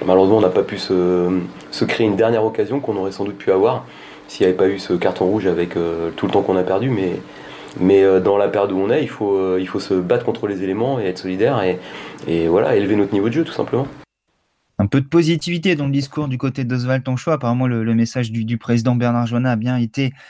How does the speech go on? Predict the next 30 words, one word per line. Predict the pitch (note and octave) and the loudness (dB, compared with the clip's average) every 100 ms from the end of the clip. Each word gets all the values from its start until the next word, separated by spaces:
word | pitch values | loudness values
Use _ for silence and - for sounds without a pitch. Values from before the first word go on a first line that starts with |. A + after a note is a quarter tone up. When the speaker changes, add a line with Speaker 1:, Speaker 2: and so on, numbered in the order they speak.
| - - | -20 -6
Speaker 2:
reçu | A2 A2 C3+ C#3+ - E3+ F#3 | 0 2 2 0 -2 -4 -2
de | E3 | 0
la | C3+ | -2
part | C#3+ C#3 | -2 -2
de, | C3+ B2+ | -2 -2
de | B2+ | -2
son | - | -4
coach. | C3+ D#3+ C3+ - | 0 0 0 -2
Euh, | C#3 C3 B2+ B2+ B2+ C3 - _ _ _ - | -2 0 0 0 -2 -4 -8 _ _ _ -12
est-ce | A#2+ | -2
que | D3+ | 0
tu | E3 | 2
es | |
d'accord | D#3+ D3+ E3+ F3+ | 0 -2 -2 -2
avec | D3 C#3+ | -4 -6
l'analyse | C#3 C#3 D3 C#3 | -6 -6 -6 -6
d'Oswald | C#3+ C3+ C#3+ C#3 | -4 -2 -4 -6
Tanchot | C#3+ D#3+ D#3+ | -8 -6 -4
qui | |
essaie | C3+ - C3+ | -4 -4 -4
un | |
petit | A#2+ - | -4 -4
peu | C3 | -4
de, | A#2+ G#2+ | -2 -2
de, | G#2+ | -4
de | G#2+ A2 | 0 4
minorer | B2 D3 C#3+ C#3+ D#3+ | 4 6 4 2 0
la, | C#3 A#2+ | 0 -2
la | A#2+ | -2
prestation, | - A#2+ - A#2+ C#3 | -6 -10 -8 -8 -6